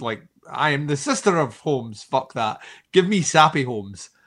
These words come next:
Sappy Holmes, who only investigates disappearances from bars and has to analyse,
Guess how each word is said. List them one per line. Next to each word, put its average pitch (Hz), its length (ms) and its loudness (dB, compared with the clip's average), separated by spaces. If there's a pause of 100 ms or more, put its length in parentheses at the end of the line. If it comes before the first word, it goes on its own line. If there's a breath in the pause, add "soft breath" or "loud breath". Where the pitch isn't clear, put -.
(520)
Sappy 170 360 2
Holmes, 160 380 -2
who 151 140 -4
only 170 340 0
investigates 135 680 -4
disappearances 120 840 -8
from 104 200 -8
bars 101 440 -4
and 107 240 -14
has 113 300 -8
to - 160 -8
analyse, 120 760 -2